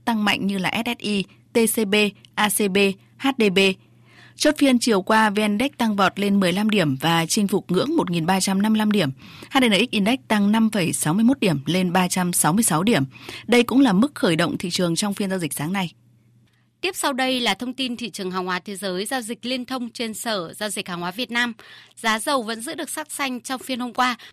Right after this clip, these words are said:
Speaker 2: kéo chỉ số M X V Index năng lượng vượt mốc ba nghìn bảy trăm tám mươi điểm. Cụ thể, giá dầu thô W T I dao động quanh mức bảy mươi tám đô la Mỹ một thùng và dầu Brent khoảng tám mươi mốt đô la một thùng.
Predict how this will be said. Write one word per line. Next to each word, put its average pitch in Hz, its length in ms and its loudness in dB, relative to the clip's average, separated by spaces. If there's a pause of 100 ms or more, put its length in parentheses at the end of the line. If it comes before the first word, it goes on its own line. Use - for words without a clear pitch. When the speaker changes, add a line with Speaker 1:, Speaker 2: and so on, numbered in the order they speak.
(360)
Speaker 2:
kéo 233 280 -2
chỉ 294 140 -4
số 220 300 -4
M 262 100 -2 (240)
X - 40 -16
V 285 40 -6
Index 247 440 -2 (120)
năng 240 220 -6
lượng 208 280 -6
vượt 202 240 -10
mốc 311 200 -4
ba 254 140 0
nghìn 202 300 -6
bảy 185 160 -4
trăm 226 280 -12
tám 208 200 -6
mươi 262 80 -8
điểm. 226 240 -4 (680)
Cụ 277 140 -8
thể, 247 340 -2
giá 208 220 -2
dầu 262 260 -4
thô 254 440 -2
W 285 280 -4
T - 40 -6
I 254 320 -2 (340)
dao 285 200 -2
động 247 220 -4
quanh 262 200 -4
mức 359 140 -6
bảy 240 160 -4
mươi 180 120 -4
tám 196 320 -4
đô 254 100 -2
la 240 180 0
Mỹ 240 160 -8
một 294 180 -6
thùng 208 240 -4 (320)
và 233 140 -2
dầu 220 260 -2
Brent 233 440 -2
khoảng 220 280 -2
tám 185 200 -6
mươi 220 60 -8
mốt 311 140 -6
đô 262 100 -2
la 233 100 -2
một 190 160 -6
thùng. 190 180 -6